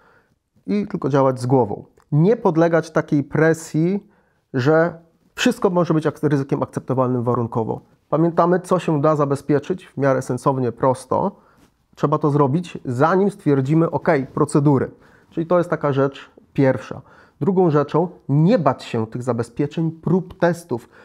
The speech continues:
ponieważ wielokrotnie spotykaliśmy się z tym, wręcz z buntem pewnego rodzaju, już nie mówię nawet działów produkcji, ale samych operatorów, że mamy do czynienia z, mm, niechęcią.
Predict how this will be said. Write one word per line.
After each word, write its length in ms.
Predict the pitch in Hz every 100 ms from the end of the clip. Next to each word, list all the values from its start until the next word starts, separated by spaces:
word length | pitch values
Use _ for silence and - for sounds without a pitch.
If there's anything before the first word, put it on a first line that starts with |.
| -
ponieważ 320 | - 156 165
wielokrotnie 840 | 147 160 156 175 175 175 175 180 214 -
spotykaliśmy 680 | - - 151 151 160 160 160
się 180 | - 143
z 100 | -
tym, 260 | 151 180 214 - - _ _ _ _ _ -
wręcz 280 | 131 151
z 100 | 127
buntem 460 | 123 170 226 220 120
pewnego 380 | 120 120 131 127
rodzaju, 540 | 127 131 131 117 - - _ -
już 160 | 165
nie 80 | 156
mówię 200 | 180 170
nawet 220 | 165 147
działów 240 | 135 131 127
produkcji, 500 | - 160 240 - 143
ale 120 | 143
samych 300 | 143 147 147
operatorów, 680 | 143 139 131 151 131 208 -
że 200 | 135 135
mamy 280 | 135 156 165
do 120 | 147
czynienia 540 | 143 143 147 156 151 143
z, 420 | 131 143 139 143 _ _ _ _ _ _ _ _ _ _ _
mm, 360 | 131 131 131 135
niechęcią. 600 | 160 151 165 165 98